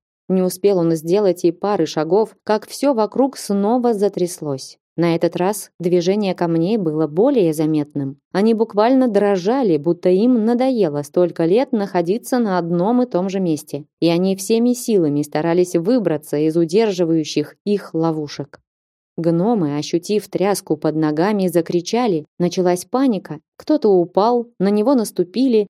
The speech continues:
отчего упавший гном разразился ругательствами. Послышался плач детей. Голоса стали громче. Грон, опершись рукой о стену, гипнотизировал ее взглядом, словно надеялся, что от этого она перестанет двигаться.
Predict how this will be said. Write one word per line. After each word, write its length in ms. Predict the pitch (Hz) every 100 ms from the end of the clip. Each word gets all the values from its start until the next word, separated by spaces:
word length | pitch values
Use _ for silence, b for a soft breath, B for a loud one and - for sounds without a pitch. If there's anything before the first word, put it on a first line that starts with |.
| -
отчего 500 | 160 - 180 185 208
упавший 480 | 185 202 196 - 180
гном 400 | 185 208 254 185
разразился 680 | 180 180 180 240 247 220
ругательствами. 960 | 202 202 170 156 143 - 151 147 139 139 _ -
Послышался 640 | 165 165 190 196 190 185 185
плач 260 | 190 190
детей. 560 | 190 208 - 160 143 - _ _ _ -
Голоса 420 | 202 220 220 277
стали 300 | 277 226 254
громче. 720 | 220 214 190 170 165 165 160 _ _ _ -
Грон, 540 | 160 170 233 208 - _
опершись 640 | 165 170 208 196 - 165
рукой 400 | 165 160 196 196
о 60 | 160
стену, 500 | 160 220 226 185 160 -
гипнотизировал 840 | 196 220 220 214 214 202 277 220 208
ее 300 | 190 190 202
взглядом, 680 | 190 175 175 156 147 143 _ _
словно 400 | 170 170 175 170
надеялся, 680 | 170 170 226 190 170 151 156
что 240 | - 165
от 120 | 165
этого 360 | 226 226 170 156 -
она 240 | 226 240
перестанет 720 | 196 226 226 - 208 180 156 147
двигаться. 720 | 156 151 151 151 - 139